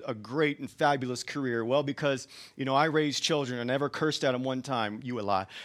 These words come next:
"Because I did all this. Because me." And when you're building your salvation off of something that you think you've achieved,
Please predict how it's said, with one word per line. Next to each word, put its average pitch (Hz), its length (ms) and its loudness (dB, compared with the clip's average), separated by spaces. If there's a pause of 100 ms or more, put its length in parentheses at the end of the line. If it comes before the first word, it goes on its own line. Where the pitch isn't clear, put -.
(160)
"Because 139 320 0
I 160 220 6
did 143 220 0
all 123 200 4
this. 107 240 -4
Because 143 460 -2
me." 175 560 2
And 123 100 0
when 143 120 0
you're 143 80 2
building 190 420 4
your 170 100 4
salvation 156 880 4
off 180 320 6
of 147 140 -2
something 180 400 2
that 143 120 2
you 180 200 -2
think 170 220 0
you've 156 160 0
achieved, 196 680 2